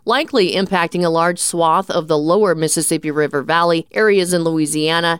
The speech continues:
and Mississippi could see tornadoes, high wind gusts, and damaging hail.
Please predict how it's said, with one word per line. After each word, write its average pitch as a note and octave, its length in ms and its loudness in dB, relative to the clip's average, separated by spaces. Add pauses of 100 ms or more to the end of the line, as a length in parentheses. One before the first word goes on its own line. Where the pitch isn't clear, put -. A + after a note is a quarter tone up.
(120)
and E3+ 200 -2
Mississippi F#3 600 0
could D#3+ 140 -4
see D#3 220 -4
tornadoes, E3 880 -2
high E3+ 200 -2
wind G3+ 320 0
gusts, C#3 340 0
and E3+ 260 0
damaging D#3 420 -2
hail. D#3+ 420 -2